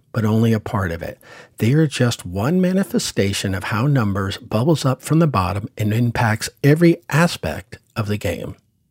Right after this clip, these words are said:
Still, you may want to point to the obvious. Don't other sports have stats? Not like baseball. Or maybe you're thinking, "Well, other sports involve numbers. For example, football."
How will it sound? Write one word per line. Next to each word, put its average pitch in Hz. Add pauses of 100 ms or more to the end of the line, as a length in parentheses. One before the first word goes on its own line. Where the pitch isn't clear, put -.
(100)
Still, 110 (120)
you 131
may 135
want 110
to 104
point 95
to 104
the 92
obvious. 73 (220)
Don't 98
other 117
sports 160
have 143
stats? 160 (420)
Not 98 (300)
like 82 (240)
baseball. - (480)
Or 131
maybe 151
you're 147
thinking, 135
"Well, 104
other 95
sports -
involve 98
numbers. 92 (200)
For -
example, 101
football." -